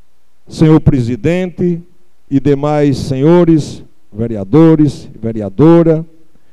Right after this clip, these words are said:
eu não estive aqui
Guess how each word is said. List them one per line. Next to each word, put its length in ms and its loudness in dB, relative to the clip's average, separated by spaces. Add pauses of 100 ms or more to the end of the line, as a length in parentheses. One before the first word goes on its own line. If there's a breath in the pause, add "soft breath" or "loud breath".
(1400)
eu 580 6
não 240 -2
estive 560 -2
aqui 580 0